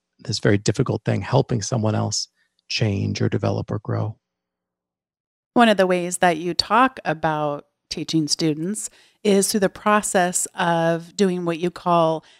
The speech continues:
Speaker 2: helping students revise themselves. How do we
Speaker 1: Mm-hmm.
Speaker 2: do that? And how does that tie into this broader theme of active learning strategies?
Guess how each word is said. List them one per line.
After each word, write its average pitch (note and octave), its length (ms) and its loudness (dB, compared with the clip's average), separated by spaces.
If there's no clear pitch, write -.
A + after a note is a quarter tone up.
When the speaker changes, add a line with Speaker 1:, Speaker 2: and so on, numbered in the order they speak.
Speaker 2:
helping G#3 500 2
students F#3+ 500 0
revise E3+ 760 -2
themselves. D#3+ 920 0
How B3+ 160 2
do D#4 80 4
we A#3+ 140 2
Speaker 1:
Mm-hmm. B2+ 140 0
Speaker 2:
do B3 280 6
that? G3 260 6
And G#3+ 100 4
how A3+ 100 4
does A#3 160 4
that G3+ 180 4
tie F#3+ 220 2
into G3 300 4
this F3 180 0
broader F3+ 560 2
theme E3+ 360 0
of D#3+ 120 0
active D#3 380 -8
learning D#3 360 -2
strategies? - 800 -10